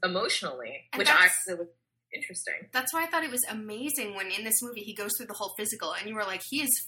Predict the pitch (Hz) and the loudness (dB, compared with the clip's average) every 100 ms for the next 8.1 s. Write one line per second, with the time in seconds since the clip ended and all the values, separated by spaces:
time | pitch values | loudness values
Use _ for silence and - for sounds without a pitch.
0 | - 202 196 208 202 196 180 - 196 190 | -8 -4 -4 -2 -4 -4 0 0 0 -2
1 | 226 262 269 208 196 - 196 202 240 220 | -2 -4 -2 -4 -4 0 0 0 -2 -6
2 | 190 185 - 285 - - - - 214 214 | -2 6 8 8 4 2 0 0 2 2
3 | 208 - 214 208 208 196 202 202 196 185 | 2 0 -4 -4 -4 -2 0 0 0 0
4 | 175 165 - - 175 165 95 - - - | 0 -4 -6 -2 2 2 2 0 -2 -6
5 | _ _ _ - 214 214 233 196 196 185 | _ _ _ 0 4 12 12 12 6 2
6 | 196 185 196 - 208 226 - 170 - - | 2 2 0 2 4 4 0 -4 -6 -4
7 | 196 - 214 - 214 - 202 190 214 185 | 0 4 4 2 -4 2 2 2 -2 -4
8 | 185 | -4